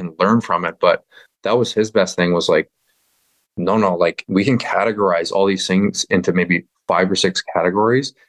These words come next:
And if we constantly work on these five or six things, they might not be specific to what we're doing,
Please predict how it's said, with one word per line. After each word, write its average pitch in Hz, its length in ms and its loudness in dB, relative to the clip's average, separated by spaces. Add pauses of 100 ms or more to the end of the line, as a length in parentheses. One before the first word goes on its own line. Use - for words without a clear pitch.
(100)
And 107 80 -4
if - 80 -4
we 113 100 2
constantly 107 500 -2
work 95 240 0
on 104 100 0
these 92 180 0
five 92 220 0
or 95 60 -6
six - 260 -2
things, 101 320 2 (320)
they 101 80 2
might 117 180 2
not 113 160 0
be 98 100 2
specific - 640 0
to 107 100 0
what - 180 0
we're 90 220 0
doing, 92 400 0